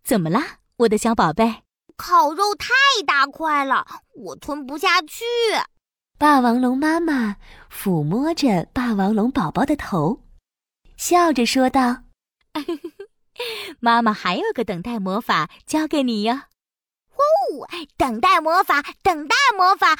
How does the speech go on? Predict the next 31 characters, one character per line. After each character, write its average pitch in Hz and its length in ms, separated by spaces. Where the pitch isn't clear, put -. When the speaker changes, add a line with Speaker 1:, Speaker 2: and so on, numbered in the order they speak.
Speaker 2:
妈 392 280
妈 403 120
快 403 160
教 311 220
我 330 100
吧。 311 440
Speaker 1:
嗯， 392 640
不 302 300
着 226 260
急， 165 520
切 359 340
一 233 100
切， 240 380
等 131 300
待 311 160
魔 226 220
法， 151 480
哒 302 280
哒 320 240
哒。 381 300
Speaker 3:
妈 311 260
妈 254 380
慢 254 220
慢 277 280
地 240 300
把 156 220
大 370 320
块 - 180
的 240 120
烤 190 240
肉 233 340